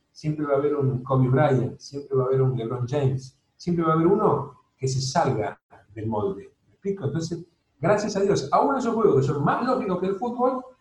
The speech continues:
tienen un costado de imprevisibilidad. Y eso es lo que los hace más apasionantes, porque si no sería muy aburrido. Desen la pelota a fulano y va a tirar y va a embocar.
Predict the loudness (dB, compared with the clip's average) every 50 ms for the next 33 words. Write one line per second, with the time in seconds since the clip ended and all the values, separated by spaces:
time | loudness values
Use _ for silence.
0 | _ _ _ _ _ 2 2 4 4 2 0 0 -2 -2 -2 -2 0 0 0 0
1 | 0 2 4 4 4 4 2 0 0 0 0 0 -2 -4 -6 -10 -16 _ _ _
2 | _ _ _ _ _ _ -10 -8 -8 -6 -2 -2 0 0 0 0 -2 -4 -6 -8
3 | -10 -12 -12 -10 -8 -8 -8 -6 -8 -6 -6 -6 -6 -8 -10 -14 -18 -12 _ -10
4 | -10 -10 -12 -12 -6 -2 -2 0 0 -2 -4 -4 -2 -2 -2 0 -2 -4 -4 -6
5 | -10 _ -6 -4 -2 0 0 2 2 2 2 0 0 -2 -2 -6 -10 -16 _ _
6 | _ _ _ _ -4 -2 0 0 0 0 0 0 0 0 0 0 0 2 2 4
7 | 4 4 4 4 2 -2 -4 -2 2 4 4 4 6 4 2 0 -2 -4 -4 -2
8 | 0 0 0 0 2 0 0 2 2 2 4 4 4 4 4 4 2 2 2 0
9 | 0 -2 -4 -8 -14